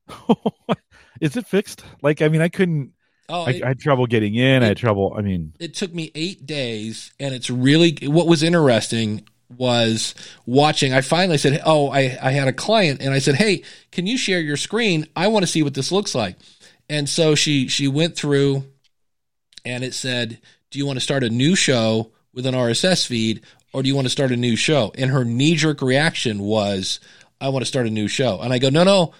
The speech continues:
Speaker 2: you're, you're using your feed from your media host." And so she then chose that, but it was interesting seeing that she was gonna choose the wrong one, 'cause the,
Speaker 1: Mm-hmm.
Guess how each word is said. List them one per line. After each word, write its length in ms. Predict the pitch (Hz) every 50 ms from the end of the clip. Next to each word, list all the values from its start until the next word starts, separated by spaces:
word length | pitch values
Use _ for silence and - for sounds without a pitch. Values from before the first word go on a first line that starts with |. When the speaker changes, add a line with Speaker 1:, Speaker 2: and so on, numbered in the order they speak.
| _ _ _ _
Speaker 2:
you're, 280 | - 143 160 160 156
you're 200 | - - 143 147
using 380 | 147 151 170 180 175 175 170 165
your 140 | 156 151 143
feed 320 | - - 208 196 156 131
from 160 | - 143 131
your 100 | 135 135
media 380 | 131 160 196 202 160 123 113 107
host." 340 | 110 110 107 107 - - - - _ - - - - _ _ _ _ _
And 520 | - 139 139 131 131 127 127 123 123 120 - _ _ _ _ _ _ _
so 140 | - - 147
she 200 | 135 - 151 143
then 180 | 139 147 139 131
chose 300 | - - 160 165 156 135
that, 140 | 123 113 123
but 100 | 147 147
it 60 | 139
was 120 | 147 139
interesting 520 | 151 165 180 185 175 160 147 - 135 131 127
seeing 320 | - - 160 151 147 139
that 120 | 135 117
she 120 | - - 151
was 120 | 143 135
gonna 160 | - 147 127
choose 400 | 110 - - - 151 143 139 135
the 100 | - 131
wrong 640 | 113 117 123 123 120 120 117 113 117 113 110 - - _ _ _ _ _
one, 320 | 117 123 127 113 92 180
'cause 220 | - - 120 110 101
the, 160 | 110 110 110
Speaker 1:
Mm-hmm. 120 | 104 120